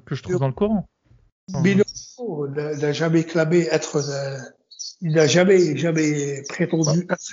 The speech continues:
Speaker 2: un livre de science.
Speaker 1: Oui, mais les musulmans disent qu'il y a des miracles scientifiques. Et du coup, euh, franchement, ça annule. Il y a, il y a aucun miracle, en fait. Euh,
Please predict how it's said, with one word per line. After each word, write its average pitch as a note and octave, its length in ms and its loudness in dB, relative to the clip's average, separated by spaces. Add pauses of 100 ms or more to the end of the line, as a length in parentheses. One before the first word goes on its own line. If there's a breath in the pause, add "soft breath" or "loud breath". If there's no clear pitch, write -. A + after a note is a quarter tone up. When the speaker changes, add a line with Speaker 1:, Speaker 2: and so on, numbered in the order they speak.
Speaker 2:
un C#3 40 -20
livre D3 260 0
de D#3 100 0
science. - 460 -6 (100)
Speaker 1:
Oui, A3 200 6
mais D3 120 4
les C#3+ 100 4
musulmans D3+ 400 4
disent F#3+ 200 0
qu'il - 80 -8
y - 20 4
a D3 40 4
des C#3+ 80 0
miracles D#3+ 400 2
scientifiques. - 540 -8
Et C3+ 60 -6
du B2 140 -6
coup, G3+ 260 6
euh, B2+ 340 2
franchement, D#3 360 0
ça - 140 2
annule. D3+ 440 4
Il B2 60 -6
y B2+ 40 -4
a, B2+ 80 -2
il B2+ 80 0
y - 20 0
a C3+ 40 6
aucun C3+ 180 0
miracle, F#3 340 4
en C#3+ 60 -2
fait. C3 240 -4
Euh, B2+ 180 -8